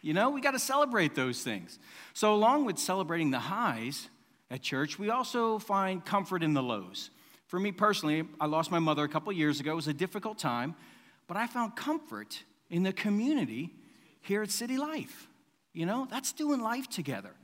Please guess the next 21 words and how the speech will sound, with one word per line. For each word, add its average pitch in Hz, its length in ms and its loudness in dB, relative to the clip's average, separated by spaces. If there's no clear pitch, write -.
So 226 220 0
along 247 440 4
with 202 220 2
the 147 280 2
celebrating 147 580 0
the 135 60 0
highs 156 560 0
and 104 180 -6
comfort 170 320 -2
in 160 80 4
the 151 80 4
lows, 156 400 0
we 175 320 -4
also 226 380 -2
get 170 460 -6
to 165 300 -2
experience 147 840 -2
a 131 60 -10
lot 135 260 -2
of 131 180 -8
first - 640 -4